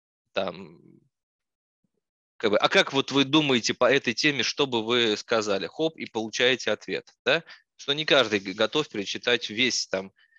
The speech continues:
многотомник и все письма, например, Льва Толстого, если так говорить, да? Но при этом говорить эта штука может его языком чуть ли не лучше, чем любой исследователь. И вот в этом месте огромные возможности. Теперь то, что про оцифровку прямо сейчас вас.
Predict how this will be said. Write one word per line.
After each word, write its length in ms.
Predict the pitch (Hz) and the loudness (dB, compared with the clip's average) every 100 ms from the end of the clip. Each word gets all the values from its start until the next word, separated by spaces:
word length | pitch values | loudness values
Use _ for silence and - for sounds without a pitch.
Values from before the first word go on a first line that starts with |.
| _ | _
многотомник 600 | - 110 110 156 151 110 101 | -6 0 2 2 -2 -2 -4
и 20 | |
все 200 | - 113 | -2 -2
письма, 340 | - 127 107 | -2 -2 -2
например, 340 | 98 107 107 101 | -6 -2 -2 0
Льва 220 | 113 110 | 2 2
Толстого, 520 | 113 113 - 98 90 | 2 0 0 -4 -2
если 240 | 73 - | -8 -8
так 220 | - 92 - | -4 -4 -4
говорить, 520 | _ 92 101 92 - - | _ -2 0 0 -2 -4
да? 180 | 135 160 - _ | -4 -4 -10 _
Но 120 | 120 | -4
при 160 | 117 131 | 2 2
этом 260 | 135 123 | 2 -2
говорить 400 | 104 120 135 143 | -2 2 2 2
эта 180 | 113 - | -4 -6
штука 360 | - - 185 120 | -6 -6 -4 -2
может 300 | 110 113 - | 0 0 -2
его 280 | 113 127 127 | -4 0 0
языком 460 | 113 113 131 139 | -2 -4 -4 -4
чуть 180 | 127 117 | -6 -6
ли 80 | 123 | -4
не 120 | 127 | -2
лучше, 280 | 135 123 113 | -2 -2 -4
чем 200 | - 113 | -4 -6
любой 300 | 117 123 120 | -4 2 2
исследователь. 640 | - 123 101 90 - - _ _ _ - | 2 0 0 0 -8 -18 _ _ _ -2
И 80 | 113 | 4
вот 180 | 123 139 | 4 4
в 60 | |
этом 340 | 165 190 175 147 | 0 0 -2 -2
месте 360 | 131 104 - | -2 -2 0
огромные 480 | 101 117 139 143 131 | 2 2 2 2 0
возможности. 720 | 113 107 107 98 87 - _ _ | 2 0 -2 -10 -12 -20 _ _
Теперь 300 | - 131 170 | -6 0 0
то, 160 | 160 170 | 2 -2
что 160 | - | -2
про 180 | 139 139 | -2 0
оцифровку 560 | 131 135 - 156 - 120 | 0 0 0 0 0 -4
прямо 300 | 131 131 127 | 0 0 0
сейчас 520 | - 131 - 95 - | -8 -4 0 2 0
вас. 380 | 92 87 - | -2 -4 -4